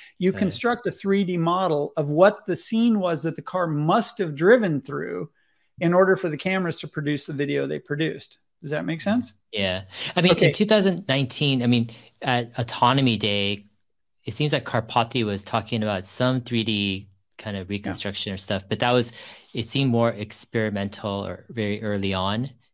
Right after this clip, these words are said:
Speaker 2: in their, their journey. So I would imagine these manual three D label, labels, it's not on a big scale, right? We're talking about in two thousand nineteen. It's probably
Speaker 1: Well, so in, as of twenty nineteen,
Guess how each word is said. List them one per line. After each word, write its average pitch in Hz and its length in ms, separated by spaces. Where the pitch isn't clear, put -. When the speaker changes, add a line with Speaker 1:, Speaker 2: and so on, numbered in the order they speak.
Speaker 2:
in 107 100
their, 107 240
their 113 100
journey. 113 280
So 120 160
I 127 140
would 131 120
imagine 123 680
these 117 180
manual 123 380
three 120 200
D 110 80
label, 107 280
labels, 107 500
it's 117 180
not 165 340
on 120 220
a 98 120
big 127 220
scale, 95 580
right? 92 400
We're 107 120
talking 98 280
about 85 120
in 82 60
two - 100
thousand 90 260
nineteen. 85 360
It's 85 140
probably 208 220
Speaker 1:
Well, 185 240
so 214 400
in, 214 280
as 220 240
of 214 140
twenty 214 280
nineteen, 160 840